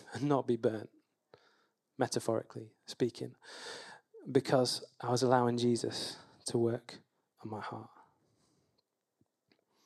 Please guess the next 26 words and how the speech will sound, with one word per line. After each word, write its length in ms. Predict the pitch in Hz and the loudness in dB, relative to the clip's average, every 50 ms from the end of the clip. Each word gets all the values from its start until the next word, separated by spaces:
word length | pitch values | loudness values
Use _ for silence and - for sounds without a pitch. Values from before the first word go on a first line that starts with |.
| _ _ _ - - - _ | _ _ _ -20 -20 -20 _
So 160 | - - 147 147 | 2 4 6 8
these 220 | 160 170 170 165 | 8 6 4 4
three 160 | - - 160 | 4 4 4
spaces 800 | 143 - - 160 151 143 - - 123 117 - - - - - - - _ _ - - - - - - - - _ _ _ _ _ _ - | 4 4 4 4 4 4 4 2 2 2 0 -4 -8 -8 -10 -10 -14 _ _ -20 -20 -20 -20 -20 -20 -20 -20 _ _ _ _ _ _ 2
we 80 | 139 | 2
need 120 | 143 139 135 | 2 2 2
to 100 | - 131 | 2 4
make 240 | 131 127 127 127 - 131 120 - - | 4 4 4 2 -2 -8 -10 -6 -2
together 540 | - 139 127 143 143 139 131 139 135 131 - - - - - - | 0 2 6 6 6 8 6 6 4 2 -2 -8 -14 -16 -8 -6
and 100 | - 120 | -6 -4
for 160 | - - 147 135 | 2 4 4 4
ourselves 760 | 123 - - - 139 131 123 127 131 - - - - - - - - - - - - _ _ - | 4 4 4 4 6 6 6 4 2 -2 -4 -6 -8 -8 -12 -16 -20 -20 -20 -20 -20 _ _ -2
if 120 | 135 - | 2 4
we 40 | 131 | 6
want 180 | 131 135 135 | 6 6 6
to 60 | 135 131 | 4 4
create 360 | - 143 135 131 131 127 123 | 4 4 4 4 4 2 -2
space 600 | - - - 123 120 113 - - - - - - - - | -2 0 0 0 0 -2 -4 -8 -10 -10 -12 -16 -6 -4
for 80 | - 123 | -4 -2
Jesus 500 | - - 123 120 117 117 120 113 - - | 0 0 -2 0 0 -2 -4 -4 -6 -8
to 100 | - 127 | -8 -8
come 380 | - - - 117 113 117 113 - _ _ _ _ _ _ _ _ _ _ _ _ _ _ _ _ _ _ _ _ _ _ _ _ - | -8 -8 -8 -8 -8 -10 -12 -16 _ _ _ _ _ _ _ _ _ _ _ _ _ _ _ _ _ _ _ _ _ _ _ _ -6
and 100 | - 135 | -4 -4
engage 380 | 131 117 - 127 120 120 - 120 | 0 2 4 4 4 4 4 2
our 140 | 113 113 | 0 0
elephant, 400 | 113 113 113 113 - - 117 - | 0 0 -2 -4 -6 -10 -10 -10